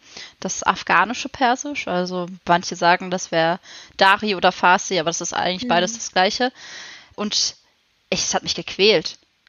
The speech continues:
Speaker 1: Das war der Wahnsinn. Ich musste den je-, jeden Morgen meinen
Speaker 2: Ja,
Speaker 1: Dialekt
Speaker 2: ja, ja,
Speaker 1: ablegen.
Speaker 2: genau. Es war für mich einfach intuitiv. Ich hab's einfach gesprochen, wie wenn ich zu Hause oder wenn ich einfach Deutsch spreche. Ich mach's halt einfach, weil ich's halt einfach kann. Und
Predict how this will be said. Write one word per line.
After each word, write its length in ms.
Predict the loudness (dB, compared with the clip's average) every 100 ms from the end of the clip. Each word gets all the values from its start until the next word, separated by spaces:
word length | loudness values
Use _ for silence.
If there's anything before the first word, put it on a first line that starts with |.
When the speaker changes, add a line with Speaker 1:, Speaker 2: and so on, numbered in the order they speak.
| _ _
Speaker 1:
Das 160 | -10 0
war 100 | 2
der 160 | 2 4
Wahnsinn. 340 | 4 4 -4
Ich 140 | -10
musste 220 | -10 -8 -6
den 120 | -6
je-, 200 | -2 -2
jeden 300 | -2 -6 -4
Morgen 340 | 0 2 0 -2
meinen 140 | -2
Speaker 2:
Ja, 40 |
Speaker 1:
Dialekt 340 | 2 4 4 4
Speaker 2:
ja, 0 |
ja, 40 |
Speaker 1:
ablegen. 280 | 2 2 2
Speaker 2:
genau. 40 | 2
Es 80 | 0
war 140 | -2
für 60 | -2
mich 140 | -2
einfach 180 | 0 0
intuitiv. 600 | -2 -2 0 2 2 0
Ich 160 | -2 -4
hab's 300 | -4 -4 0
einfach 280 | 2 0
gesprochen, 520 | 0 -2 2 2 2 -2
wie 140 | 0
wenn 120 | 0
ich 120 | 0
zu 120 | -2 0
Hause 320 | 2 2 2
oder 160 | 2
wenn 80 | 2
ich 120 | 0
einfach 200 | 0 0
Deutsch 260 | 2 2 2
spreche. 280 | 0 -2 -2
Ich 140 | -4
mach's 180 | -4 0
halt 120 | 0
einfach, 300 | 0 -2 -4
weil 140 | -4 -4
ich's 120 | -2
halt 100 | 0
einfach 220 | 0 0
kann. 240 | 2 2
Und 200 | 0 -2